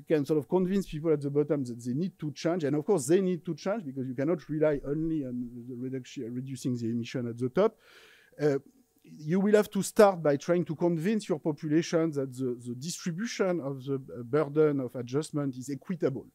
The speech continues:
So it's complicated to define equity. You have intergenerational, intragenerational,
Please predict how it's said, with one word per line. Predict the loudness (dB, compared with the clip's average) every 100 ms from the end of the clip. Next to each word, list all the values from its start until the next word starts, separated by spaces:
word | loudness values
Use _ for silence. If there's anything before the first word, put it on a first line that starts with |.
| _ -12
So | -12 -14 -20
it's | _ -6
complicated | -6 -4 -2 -2 -4 -8
to | -8
define | -8 -4 -4
equity. | -4 -6 -10 -6
You | -4
have | -4
intergenerational, | -6 -6 -8 -6 -6 -6 -6 -4 -2
intragenerational, | -4 -6 -8 -6 -6 -4 -2